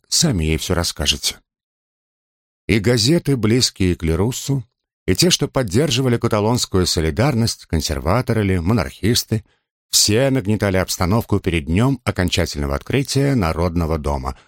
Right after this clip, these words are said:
полностью выстроенного и отделанного.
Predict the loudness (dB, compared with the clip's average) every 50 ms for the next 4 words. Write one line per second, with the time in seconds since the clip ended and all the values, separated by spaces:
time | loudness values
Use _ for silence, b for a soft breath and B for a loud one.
0 | b b b _ 0 2 2 2 2 0 -2 -4 -6 -4 -6 -4 -2 -2 -2 -2
1 | -2 0 0 2 2 2 2 2 0 -2 -2 -2 -2 0 -2 -2 -4 -4 -4 -4
2 | -6 -8 -10 -12 -12 -14